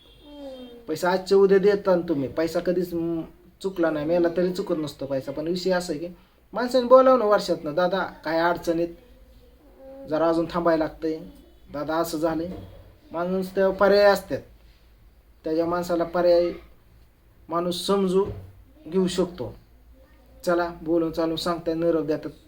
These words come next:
तुम्ही ब्लॅकलिस्टला टाकलं म्हणजे आमची झिरो किंमत केलं, माणूस चिडतो ना. काल, अं, बोलल्या ती सविस्तर,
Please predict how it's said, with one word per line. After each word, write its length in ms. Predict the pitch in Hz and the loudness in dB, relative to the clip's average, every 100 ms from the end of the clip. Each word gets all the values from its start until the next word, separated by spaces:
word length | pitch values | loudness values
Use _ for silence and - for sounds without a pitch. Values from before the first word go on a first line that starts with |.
| - | -10
तुम्ही 180 | 175 170 | -6 -4
ब्लॅकलिस्टला 680 | 185 214 208 190 - 196 | -2 -2 -2 -8 -4 -4
टाकलं 280 | 190 185 190 | -2 0 0
म्हणजे 220 | 190 190 | 2 2
आमची 260 | 196 196 196 | 0 -2 -4
झिरो 240 | 208 214 | -2 0
किंमत 220 | 208 202 | -2 -4
केलं, 220 | 196 202 208 | -4 -4 -6
माणूस 240 | 226 233 | -6 -4
चिडतो 380 | - 277 269 294 | 0 0 4 6
ना. 120 | 269 - - - - - - - 370 349 - - - - - - - - _ _ - | 6 4 -6 -20 -20 -20 -20 -20 -20 -20 -20 -20 -20 -20 -20 -20 -20 -20 _ _ -4
काल, 280 | 185 185 190 | 2 4 6
अं, 260 | 185 185 185 - 175 | 6 4 2 -4 -4
बोलल्या 360 | 165 190 196 185 | 4 6 4 2
ती 60 | 185 | -2
सविस्तर, 600 | 196 180 165 - 165 | 4 4 4 0 -4